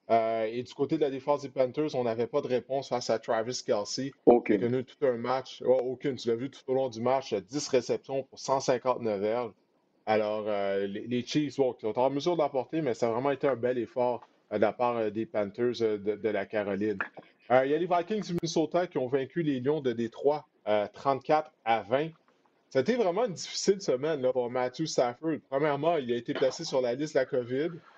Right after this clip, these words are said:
Speaker 1: <laughs> Il a pas pu s'entraîner de la semaine. Il a juste vu ses coéquipiers. Euh, la première fois qu'il a vu ses coéquipiers c-, de la semaine, c'était lors de la,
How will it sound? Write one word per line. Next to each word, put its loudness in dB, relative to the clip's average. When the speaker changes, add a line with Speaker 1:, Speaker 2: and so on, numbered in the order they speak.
Speaker 1:
<laughs> -6
Il 2
a 2
pas 0
pu -12
s'entraîner 2
de 6
la 10
semaine. -2
Il 6
a 6
juste -4
vu -4
ses 0
coéquipiers. -4
Euh, 0
la 0
première -2
fois 0
qu'il 0
a 0
vu -6
ses -4
coéquipiers -4
c-, -10
de -2
la 4
semaine, -2
c'était -2
lors 0
de -6
la, -2